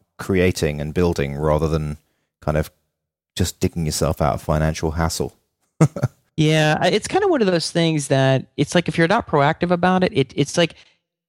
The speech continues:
Speaker 2: it will take advantage of you. You will end up in a bad situation if you're not proactive about taking care of your finances, I think. It's like, you know, some people's like, "Well, I don't wanna make a decision." It's like, well, by not making a decision, you are making a decision.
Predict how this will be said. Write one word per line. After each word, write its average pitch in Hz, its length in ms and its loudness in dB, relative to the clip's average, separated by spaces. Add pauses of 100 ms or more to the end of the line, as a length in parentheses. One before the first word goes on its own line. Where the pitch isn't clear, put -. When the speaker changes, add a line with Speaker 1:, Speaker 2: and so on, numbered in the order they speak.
(260)
Speaker 2:
it 165 140 2
will 143 300 2
take 135 240 0
advantage 104 400 2
of 95 80 -8
you. - 80 -6
You 123 200 0
will 131 240 2
end 117 140 2
up 110 140 2
in 104 80 0
a - 20 0
bad 95 240 2
situation 95 540 -2
if - 160 -2
you're 101 100 2
not 95 160 2
proactive 90 440 2
about 90 260 2 (360)
taking 101 240 0
care 95 140 2
of 92 80 2
your 92 80 0
finances, - 480 -4
I - 100 -4
think. - 380 -8 (760)
It's - 200 0
like, 135 140 2
you 170 40 2
know, 170 60 2
some 160 160 0
people's 151 100 -2
like, 139 120 0
"Well, 120 100 0
I 143 60 2
don't 135 140 2
wanna 131 100 4
make 127 140 2
a 120 60 2
decision." 120 460 0
It's - 80 -2
like, 117 100 0
well, 110 80 0
by 113 140 0
not 123 180 -2
making 123 240 0
a 110 60 0
decision, 104 400 0
you 104 120 2
are 101 140 4
making 95 320 -2
a - 60 -6
decision. - 480 -6